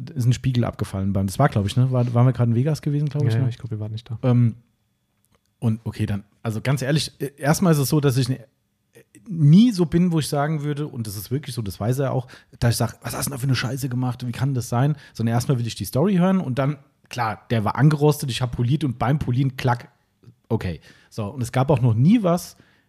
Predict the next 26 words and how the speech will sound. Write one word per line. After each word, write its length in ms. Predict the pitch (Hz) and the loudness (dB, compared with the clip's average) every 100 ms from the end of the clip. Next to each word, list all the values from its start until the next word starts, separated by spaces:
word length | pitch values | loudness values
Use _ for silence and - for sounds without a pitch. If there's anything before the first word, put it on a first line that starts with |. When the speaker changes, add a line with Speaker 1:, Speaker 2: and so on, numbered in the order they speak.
| _ - | _ -2
Speaker 1:
bei 80 | |
uns, 260 | 113 139 - | 2 2 0
und 60 | 95 | -2
ich 60 | |
mein, 160 | 107 120 - - | -2 -4 -6 -10
das 120 | - | -2
klingt 200 | 147 156 | 0 2
jetzt 120 | 127 | 4
auch 80 | 117 | 2
so, 100 | 123 | 2
als 80 | 117 | 0
hätten 160 | 117 | 0
wir 80 | 120 | 0
irgendwie 180 | 110 107 | 0 0
jeden 160 | 107 117 | 2 2
Monat 220 | 113 101 | 0 -2
einen 80 | 95 | -4
Schaden, 340 | 120 127 104 | 2 2 0
das 120 | 90 | -6
ist, 180 | 98 - - 120 110 | -10 -12 -18 -14 -6
Gottlob, 320 | 110 95 110 | -4 -2 -2
nicht 140 | 120 110 | -2 -4
der, 120 | 104 - | -8 -8
nicht 160 | 110 - | -10 -6
der 80 | 101 | -2
Fall, 200 | 123 | 0